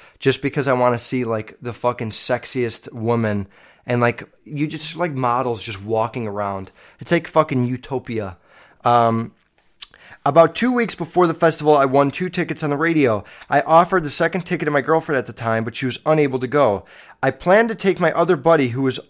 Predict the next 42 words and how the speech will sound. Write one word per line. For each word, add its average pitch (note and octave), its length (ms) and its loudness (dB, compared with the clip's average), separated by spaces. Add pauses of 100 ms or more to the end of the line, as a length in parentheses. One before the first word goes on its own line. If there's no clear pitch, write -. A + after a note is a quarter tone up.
also E3 440 4
unable D3 400 2
to B2+ 100 -6
buy A#2+ 220 2
a A#2+ 60 -2
ticket," A2+ 440 -6
right? D#3+ 280 -2
Good E3+ 180 0
move. C3+ 380 -4 (260)
The D#3+ 80 -10
guy's G3+ 180 -2
just G3 180 -6
trying G#3+ 160 -6
to G3+ 60 -6
give F#3+ 180 -2
a F3+ 40 -4
fucking F3 360 -8
ticket E3+ 300 -12
out. F#2+ 320 -10 (240)
You B2+ 100 0
know, C#3 140 6
he F3+ 180 6
should G#3 200 -2
have - 80 -10
texted F#3+ 300 -2
me. C#3 340 -2 (480)
She - 240 0
was, G3+ 200 4 (120)
she - 240 -2
demanded F#3+ 600 6
that G3 120 6
I E3 80 4
sell F3 360 4
both E3 320 0
tickets D3+ 560 -2
and B2+ 320 -2 (460)
not C#3+ 380 4
go D3 200 8
because B2+ 300 -4
she - 340 -4
couldn't B2+ 360 -6
go. G2+ 300 -4